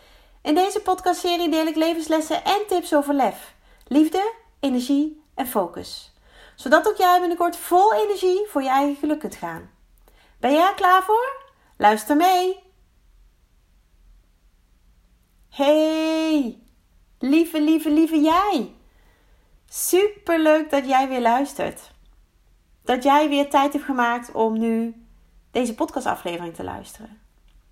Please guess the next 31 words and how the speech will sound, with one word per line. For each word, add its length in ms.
En 640
ja, 380
ik 140
ga 120
weer 100
iets 100
heel, 160
heel 200
moois 260
met 140
je 80
delen. 480
Ik 120
ben 240
überhaupt 300
heel 160
benieuwd 480
hoe 200
jij 200
mij 160
hoort. 400
Want 320
voor 180
het 80
eerst 240
maak 160
ik 100
gebruik 300
van 100
een 60
microfoontje. 880